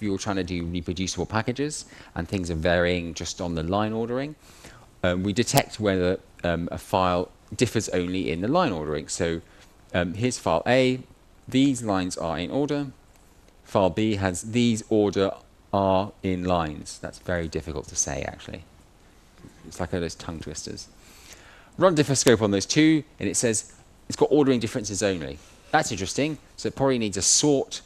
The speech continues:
You can go all the way back to the source code, work out very, very quickly. If you kn-, if you know it's just ordering differences, you just kind of know, and you know what the inputs are gonna be. You kind of search for order and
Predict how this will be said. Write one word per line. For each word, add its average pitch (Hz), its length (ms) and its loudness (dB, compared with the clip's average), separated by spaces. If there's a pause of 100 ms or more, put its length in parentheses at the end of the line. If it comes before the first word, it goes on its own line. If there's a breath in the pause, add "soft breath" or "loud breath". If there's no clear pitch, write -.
(240 loud breath)
You 95 80 -6
can 90 60 -10
go 95 120 4
all 151 140 6
the 156 80 8
way 123 80 8
back 104 160 4
to 117 80 -2
the 104 60 -2
source 120 280 0
code, 113 400 2 (180)
work 127 300 6
out 104 300 0 (240)
very, 120 320 2 (160)
very 123 240 4
quickly. 87 480 -2
If 95 100 -10
you 101 140 -2
kn-, 107 120 -4
if - 120 -8
you 120 80 0
know 127 100 2
it's 95 100 -6
just 98 160 -6
ordering 98 300 0
differences, - 540 -12 (420 loud breath)
you 104 140 -6
just 110 160 -4
kind 98 120 0
of 90 80 0
know, 90 360 0
and 90 120 -2
you 95 80 2
know 104 140 4
what 80 160 0
the 80 180 -2
inputs 78 320 -8
are 80 40 -8
gonna 71 180 -4
be. 73 320 -6
You 80 100 -12
kind 82 160 -8
of 69 60 -12
search - 380 -4
for - 180 -8
order 76 520 -4
and - 600 -12